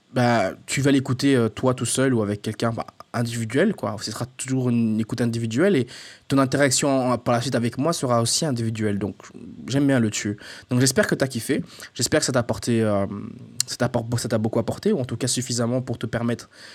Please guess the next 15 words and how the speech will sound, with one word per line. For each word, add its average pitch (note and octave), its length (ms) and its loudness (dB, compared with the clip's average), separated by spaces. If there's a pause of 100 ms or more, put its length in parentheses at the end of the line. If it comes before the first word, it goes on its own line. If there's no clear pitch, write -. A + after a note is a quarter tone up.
(300)
de G#2+ 540 0 (120)
remettre B2 320 0
en B2 60 -2
question B2 460 -4
certaines A#2 280 -4
choses D#3+ 420 0 (400)
et A#2 640 4
que B2+ 80 -4
ça B2 80 2
va A#2 120 2
te A#2+ 120 -6
donner B2 200 2
la C#3+ 100 6
confiance, C3+ 500 0
justement, A2 440 -4